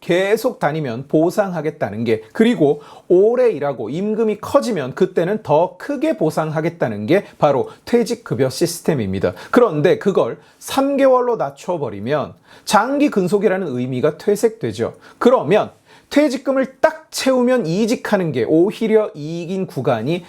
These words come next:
생겨버립니다. 삼 개월만 채우면 관둬버리는 거예요.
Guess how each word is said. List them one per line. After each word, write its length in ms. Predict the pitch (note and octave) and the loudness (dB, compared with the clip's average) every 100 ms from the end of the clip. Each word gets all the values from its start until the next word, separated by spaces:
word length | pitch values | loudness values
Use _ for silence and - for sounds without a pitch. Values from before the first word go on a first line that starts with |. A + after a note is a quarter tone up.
| - | -14
생겨버립니다. 960 | - F3+ E3 E3 C3+ A2 A#2 G#2+ E2 - _ - | -4 0 2 2 2 -4 -4 -6 -8 -12 _ -14
삼 340 | - - C#4+ D4+ | -4 0 2 4
개월만 460 | D4+ C4 G3 D3 | 4 2 0 -2
채우면 640 | - B3 G3 A#2+ F3+ C3 - | 0 0 0 -2 -4 -4 -4
관둬버리는 920 | - A3 D4 C4+ C4 G3 D#3+ E3+ D#3+ | 0 0 0 0 2 0 -2 -6 -6
거예요. 340 | A2 G#2+ G2+ | -6 -6 -8